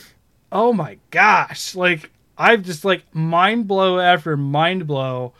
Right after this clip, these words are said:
And I'm actually at a point where the story where I just learned all this information about the Danans are actually Renans that were, or the Renans are actually Danans that were kidnapped long ago and all this stuff.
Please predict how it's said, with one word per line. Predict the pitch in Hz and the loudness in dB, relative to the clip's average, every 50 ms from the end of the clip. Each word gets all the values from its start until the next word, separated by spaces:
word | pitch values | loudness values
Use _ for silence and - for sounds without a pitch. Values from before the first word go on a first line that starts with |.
| _ _ _ _ _ _ - | _ _ _ _ _ _ -4
And | 160 160 | 0 2
I'm | 175 190 196 | 4 4 4
actually | 202 202 196 - 196 170 175 | 2 2 0 0 -4 -2 -2
at | 185 | -2
a | 185 | -4
point | 156 - - 190 202 208 | -4 -6 -8 -8 -6 -4
where | 202 190 | -4 -4
the | 170 165 151 | -4 -6 -6
story | - - 190 185 175 | -6 -4 -2 -2 -2
where | 151 160 156 | 0 0 -2
I | |
just | 165 170 165 151 | -2 -2 -4 -6
learned | 147 139 139 143 156 165 170 175 | -6 -6 -4 -4 -4 -4 -2 -2
all | 170 165 | -2 -2
this | 165 165 151 165 | -2 -4 -6 -6
information | 165 160 165 175 151 143 143 156 160 151 175 165 | -6 -6 -4 -4 -4 -4 -4 -4 -4 -4 -6 -4
about | 151 151 151 143 - | -4 -4 -4 -6 -6
the | - 143 | -10 -10
Danans | 131 123 143 143 151 156 156 160 156 | -8 -6 -4 -2 -2 -2 -2 -4 -4
are | 147 139 | -4 -2
actually | 131 143 156 151 151 - 160 147 | 0 0 0 -2 -2 -6 -6 -6
Renans | 135 139 139 143 147 147 151 156 151 147 | -4 -2 -2 -2 -2 -2 -2 -2 -2 -4
that | 135 151 135 | -4 -6 -8
were, | 139 139 139 139 135 _ _ _ _ _ - | -8 -8 -8 -10 -10 _ _ _ _ _ -12
or | 165 160 165 | -10 -8 -6
the | 175 180 175 | -4 -4 -4
Renans | 156 151 175 175 175 185 185 156 | -2 0 0 0 0 0 -2 -2
are | 165 160 | -2 -2
actually | 160 147 160 156 | -2 -2 -4 -6
Danans | 151 143 151 156 160 165 165 165 156 | -4 -4 -2 -2 -2 -2 -4 -4 -6
that | 151 160 | -6 -8
were | 151 156 | -10 -10
kidnapped | 147 - 175 170 156 156 160 160 160 156 | -10 -8 -8 -6 -4 -2 0 -2 -2 -2
long | - 156 151 160 165 | -4 -6 -4 -4 -4
ago | 160 151 147 147 147 147 147 147 151 151 151 _ _ _ _ _ _ _ | -4 -4 -4 -4 -4 -4 -4 -4 -6 -8 -10 _ _ _ _ _ _ _
and | - 156 156 | -4 -2 0
all | 160 160 160 | 2 2 2
this | 156 156 156 147 | 0 -2 -2 -4
stuff. | - - 160 147 147 156 156 151 - | -6 -4 -4 -2 0 -2 -2 -4 -8